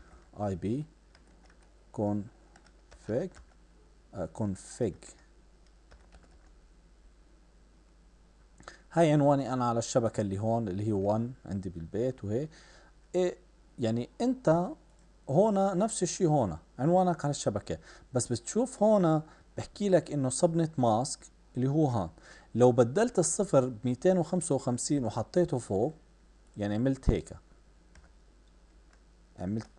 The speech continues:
بينج وحكيت له بدي أعمل بينج لاثنين، بس هاي المرة تو فايف فايف. ب-، هذا البرودكاست ادرس اللي بيعمل بث لكل الشبكة،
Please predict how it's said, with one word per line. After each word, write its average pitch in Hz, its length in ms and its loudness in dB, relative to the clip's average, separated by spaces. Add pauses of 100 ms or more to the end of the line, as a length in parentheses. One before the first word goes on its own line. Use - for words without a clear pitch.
(100)
بينج 131 380 -2 (2250)
وحكيت 117 460 -2
له 135 60 2
بدي 127 180 -2
أعمل 135 340 2
بينج 156 340 0
لاثنين، 170 1040 0 (340)
بس 113 200 2
هاي 165 80 6
المرة 156 380 4
تو 160 220 -2
فايف 127 320 4
فايف. 78 440 -4 (960)
ب-، 110 240 0 (100)
هذا 190 400 8
البرودكاست 147 800 6
ادرس 87 480 -2
اللي 117 120 -2
بيعمل 135 300 4
بث 147 300 4
لكل 185 300 2
الشبكة، 95 540 -2